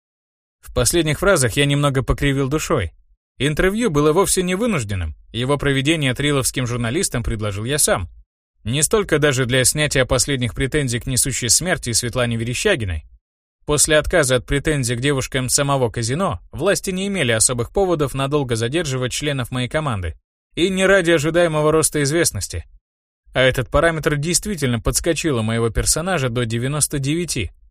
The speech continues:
Появление живого реликта вызвало огромный интерес у всех космических рас. Но для других, более важных целей, возвращение Лэнг Комара в нашу галактику секретом уже не являлось.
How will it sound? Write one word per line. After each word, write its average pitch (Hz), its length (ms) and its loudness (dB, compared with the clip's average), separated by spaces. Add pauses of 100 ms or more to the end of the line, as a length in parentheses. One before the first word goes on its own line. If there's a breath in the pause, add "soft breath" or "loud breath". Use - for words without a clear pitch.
(300)
Появление 165 500 0
живого 151 360 2
реликта 143 560 -2
вызвало 160 400 2
огромный 160 360 0
интерес 165 420 0
у 120 60 -4
всех 165 260 0
космических 143 600 -4
рас. - 320 -2 (840)
Но 170 200 2
для 190 200 4
других, 190 480 2
более 135 300 4
важных 151 360 2
целей, 101 380 0 (300)
возвращение 151 720 2
Лэнг 165 300 2
Комара 143 500 4
в 104 60 -4
нашу 127 280 -4
галактику 127 580 -2
секретом 160 520 -2
уже 156 180 -2
не 151 120 -4
являлось. 156 500 0